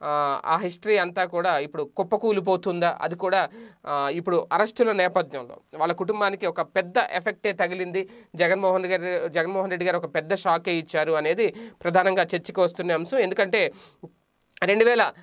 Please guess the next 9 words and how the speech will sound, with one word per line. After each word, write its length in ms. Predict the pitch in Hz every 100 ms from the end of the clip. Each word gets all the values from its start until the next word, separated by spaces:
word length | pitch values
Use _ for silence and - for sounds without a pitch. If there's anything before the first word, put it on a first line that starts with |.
| _
పద్నాలుగు 460 | 190 175 240 240 214
ఎన్నికల 360 | 214 208 220
ముందు 420 | 208 208 208 190 - -
టీడీపీలోకి 440 | 202 214 208 190
వచ్చేశారు 460 | 185 202 190 185 233
జేసీ 300 | 180 180 190
దివాకర్ 340 | 170 170 170
రెడ్డి 160 | 170 156
గారు. 220 | 175